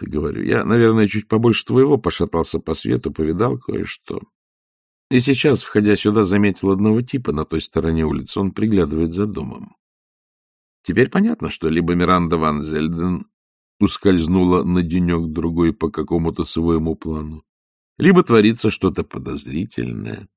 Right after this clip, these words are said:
В этом случае тот, кто заправляет делом, должен следить за тобой, чтобы видеть твою реакцию.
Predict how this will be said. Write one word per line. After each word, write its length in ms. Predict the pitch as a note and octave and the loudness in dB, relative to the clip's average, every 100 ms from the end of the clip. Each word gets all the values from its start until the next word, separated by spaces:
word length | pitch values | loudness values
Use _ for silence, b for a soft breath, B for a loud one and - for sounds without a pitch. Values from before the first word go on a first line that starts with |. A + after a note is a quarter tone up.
| _ _ _ _ _ _ _ _ _ _ - | _ _ _ _ _ _ _ _ _ _ -16
В 260 | - - - | -12 -10 -6
этом 200 | - C#3+ | -4 -4
случае 360 | - D#3+ A2 | 0 2 4
тот, 240 | G#2+ B2 G#2+ | 4 4 0
кто 180 | - G#2 | 0 2
заправляет 720 | F#2 G#2 A#2 A2 G2 E2+ E2+ | 2 2 2 4 4 2 2
делом, 380 | D3 C3+ F2 | 2 4 2
должен 360 | E2+ A2+ A#2+ C#3 | 4 2 2 -2
следить 500 | - F2+ D2 E2 D#2 | -4 -6 -4 -8 -8
за 140 | E2 | -4
тобой, 500 | G#2+ - G3+ C#4 F3+ _ | -4 -2 0 0 -4 _
чтобы 340 | - - D#2 | -6 -4 -2
видеть 320 | D2 C#2 D#2+ | -4 -4 -8
твою 300 | - E2 F2 | -4 0 2
реакцию. 640 | F2 - - _ - - | 0 -6 -14 _ -14 -12